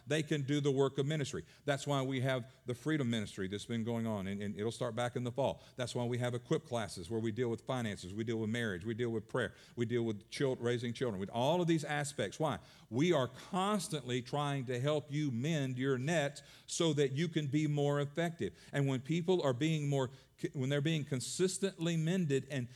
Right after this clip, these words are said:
and equipped by the, the Word of God, they can do the work of, of, of ministry, and the church becomes healthy and vibrant. So that's office gifts. Here's the second area, serving gifts. Romans twelve six, we have different gifts according to the grace given to each of us.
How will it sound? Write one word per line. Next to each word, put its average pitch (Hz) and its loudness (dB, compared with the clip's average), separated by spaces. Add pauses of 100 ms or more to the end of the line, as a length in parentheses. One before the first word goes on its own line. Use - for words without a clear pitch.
(120)
and 131 0
equipped 156 0
by 143 2
the, 127 2 (160)
the 147 4
Word 151 6
of 127 0
God, 151 0
they 151 2
can 160 -2
do 156 4
the 151 2
work 147 2 (200)
of, 135 2
of, 123 0 (140)
of 120 -2
ministry, 156 0
and 131 -2
the 127 -2
church 185 2
becomes 139 -4
healthy 165 0
and 143 0
vibrant. 147 -2 (540)
So - -6
that's 160 0
office 151 0
gifts. 104 -6
Here's 143 -2
the 139 -4
second 151 -2
area, 95 -4 (280)
serving 165 2
gifts. 117 -2 (420)
Romans 135 0
twelve 147 2
six, - 0 (220)
we 131 0
have 120 0
different 143 0
gifts 170 4
according 123 0
to 135 -2
the 127 -2
grace 147 0
given 120 -2
to 120 -2
each 143 -2
of 107 -2
us. 87 -4